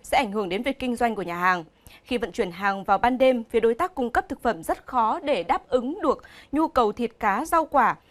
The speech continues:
vì tất cả những loại thực phẩm trên đều được chuẩn bị trước và vận chuyển lên thành phố vào buổi sáng. Mặt khác, nếu vận chuyển vào ban đêm, nhà hàng phải bố trí thêm người ở lại để nhận hàng, kiểm đếm, lập sổ sách,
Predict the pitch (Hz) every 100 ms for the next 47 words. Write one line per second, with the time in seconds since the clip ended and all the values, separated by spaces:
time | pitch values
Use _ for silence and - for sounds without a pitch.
0 | - - 254 247 226 403 - 285 185 233
1 | 311 196 185 185 175 240 240 214 185 190
2 | - - 180 156 196 - - 370 - 208
3 | - 214 254 170 202 196 165 196 180 285
4 | 247 185 175 151 190 185 302 - _ _
5 | - - 202 247 269 254 208 196 294 302
6 | - 220 175 196 233 262 254 - - 269
7 | 262 247 240 226 190 240 254 269 311 285
8 | 262 220 185 180 180 180 190 190 196 196
9 | 165 _ 247 180 170 185 254 359 - -
10 | 208 165 294